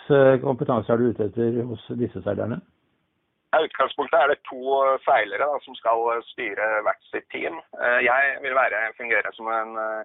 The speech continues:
Speaker 2: kaptein, men være en del av teamet. Det er disse to seilerne som egentlig skal få lov å, å styre teamene sine, men med støtte fra meg. Eller jeg vil ha det siste ordet om bord.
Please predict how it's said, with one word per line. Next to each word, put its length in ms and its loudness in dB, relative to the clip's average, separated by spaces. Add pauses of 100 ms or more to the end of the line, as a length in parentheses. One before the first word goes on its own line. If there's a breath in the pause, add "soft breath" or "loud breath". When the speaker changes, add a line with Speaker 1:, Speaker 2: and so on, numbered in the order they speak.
Speaker 2:
kaptein, 540 0
men 160 0
være 200 4
en 140 -4
del 340 -2
av 100 -2
teamet. 400 -10
Det 80 0
er 160 -2
disse 180 -8
to 180 -12
seilerne 540 -2
som 160 -8
egentlig 240 -10
skal 120 -10
få 120 -8
lov 160 -4
å, 240 -2 (640 loud breath)
å 300 2
styre 720 -2 (400)
teamene 360 -6
sine, 380 0 (300)
men 200 0
med 200 0
støtte 460 -6
fra 120 0
meg. 280 -2
Eller 240 2
jeg 160 4
vil 100 -2
ha 160 2
det 140 -8
siste 280 -16
ordet 440 -10
om 100 -12
bord. 260 -8